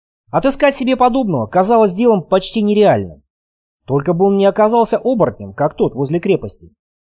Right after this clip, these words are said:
Очередные вопросы, ответить на которые было пока невозможно,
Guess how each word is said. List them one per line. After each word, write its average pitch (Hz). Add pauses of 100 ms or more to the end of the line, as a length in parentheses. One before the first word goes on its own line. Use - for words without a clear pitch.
(880)
Очередные 202
вопросы, 170 (260)
ответить 208
на 208
которые 214
было 190
пока 180
невозможно, 170